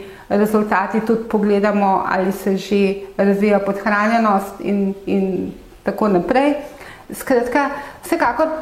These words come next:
pa tisto, kar bi morali pri večini rakastih bolnikov narediti, ali pa pri vseh rakastih bolnikov narediti, je to, da jih redno presejamo na prehransko ogroženost. Imamo standardne teste,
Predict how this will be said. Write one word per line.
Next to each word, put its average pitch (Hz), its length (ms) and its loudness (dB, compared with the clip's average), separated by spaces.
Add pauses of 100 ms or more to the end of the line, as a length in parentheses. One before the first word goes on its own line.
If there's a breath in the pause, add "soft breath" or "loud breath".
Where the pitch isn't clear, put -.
(140)
pa 240 160 2
tisto, 269 460 2
kar 226 220 2
bi 247 100 2
morali 226 320 4
pri 240 100 0
večini 202 460 0
rakastih 208 520 -4
bolnikov 190 360 0
narediti, 196 400 2
ali 180 140 0
pa 180 100 2
pri 175 180 0
vseh 262 300 0
rakastih 220 540 0
bolnikov 214 400 0
narediti, 202 420 0
je 185 60 2 (140)
to, 226 160 4 (340 loud breath)
da 196 160 0
jih 202 180 2
redno 247 380 4
presejamo 202 640 -2
na 196 180 2
prehransko 190 680 -2
ogroženost. 208 640 0 (360 loud breath)
Imamo 208 320 2
standardne 269 580 0 (140)
teste, 233 540 0